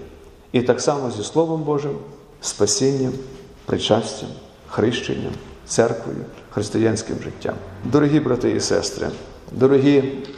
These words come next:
батьки і діти, прийміть сьогоднішні слова нашого Господа Ісуса Христа дуже близько до серця. Пам'ятайте, що дорога до небес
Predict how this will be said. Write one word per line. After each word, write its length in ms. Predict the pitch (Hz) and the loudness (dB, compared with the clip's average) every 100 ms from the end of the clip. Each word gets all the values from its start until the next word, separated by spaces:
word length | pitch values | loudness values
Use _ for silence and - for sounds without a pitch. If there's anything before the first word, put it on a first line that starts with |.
| - - - - | -16 -18 -20 -4
батьки 380 | 110 113 - 151 | 2 2 2 0
і 160 | 147 | 0
діти, 380 | 107 127 135 - - - - - - - | -2 -2 -2 -4 -10 -14 -20 -20 -20 2
прийміть 400 | 165 175 214 226 | 8 8 6 2
сьогоднішні 580 | - 185 208 202 - 160 | 2 4 4 2 -2 -4
слова 340 | - 143 156 | -2 2 2
нашого 380 | 156 143 151 135 | 2 0 0 2
Господа 440 | 131 156 - 135 120 | 4 2 0 -2 -2
Ісуса 380 | 123 135 - | -2 -4 -2
Христа 580 | 104 110 104 - 151 127 - - - - | -2 -4 -4 0 0 0 -6 -14 -18 -10
дуже 280 | 135 185 156 | 2 4 4
близько 380 | 135 156 143 - | 4 4 2 0
до 340 | - 123 113 - - - | 2 2 2 -2 -10 -12
серця. 500 | - - 101 - - - - - | -2 2 2 0 -10 -12 -18 4
Пам'ятайте, 640 | 139 160 170 180 208 202 | 4 6 4 4 2 0
що 200 | - 165 | -4 -2
дорога 680 | 143 156 175 220 196 139 117 107 | 2 4 4 4 2 0 -4 -6
до 100 | 131 | -6
небес 640 | 127 123 127 113 - - | -4 -2 -2 -2 -6 -12